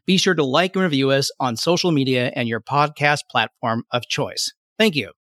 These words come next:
Welcome back, everybody. This is Benji. Another exciting episode of our mini campaign, The Harvest.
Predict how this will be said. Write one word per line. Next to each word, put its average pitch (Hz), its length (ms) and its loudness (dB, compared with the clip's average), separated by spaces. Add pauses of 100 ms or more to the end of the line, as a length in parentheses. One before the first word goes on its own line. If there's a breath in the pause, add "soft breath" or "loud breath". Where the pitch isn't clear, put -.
Welcome 160 440 0
back, 160 260 2
everybody. 170 480 2
This 151 240 -2
is 127 120 -4
Benji. 165 600 -2 (140)
Another 165 680 2
exciting 202 500 -2
episode 165 600 0 (220)
of 147 260 2
our 135 140 2
mini 156 240 0
campaign, 147 720 0
The 131 160 0
Harvest. 127 680 -2